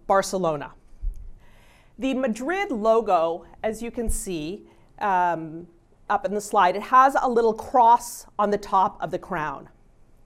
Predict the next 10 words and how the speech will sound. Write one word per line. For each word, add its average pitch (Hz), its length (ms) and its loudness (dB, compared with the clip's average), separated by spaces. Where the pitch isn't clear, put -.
A, 220 600 -2
uh, 170 200 -2
company 294 760 0
purchased 302 440 -4
rights 202 640 -2
to 202 120 -12
sell 233 380 4
Real 214 380 0
Madrid 185 500 -2
gear. 139 400 -12